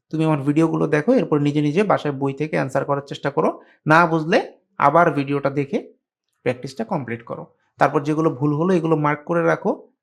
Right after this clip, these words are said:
সপ্তাহখানেক পর পর কিন্তু সেগুলো আবার রিভাইজ করতে হবে, না হলে তুমি ভুলে যাবে।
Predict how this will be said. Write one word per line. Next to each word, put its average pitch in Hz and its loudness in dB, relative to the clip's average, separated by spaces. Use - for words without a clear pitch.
সপ্তাহখানেক 151 -4
পর 165 2
পর 165 -2
কিন্তু 160 -10
সেগুলো 151 -2
আবার 151 0
রিভাইজ 143 -4
করতে 160 -2
হবে, 202 0
না 233 0
হলে 131 0
তুমি 143 -4
ভুলে 147 0
যাবে। 120 -4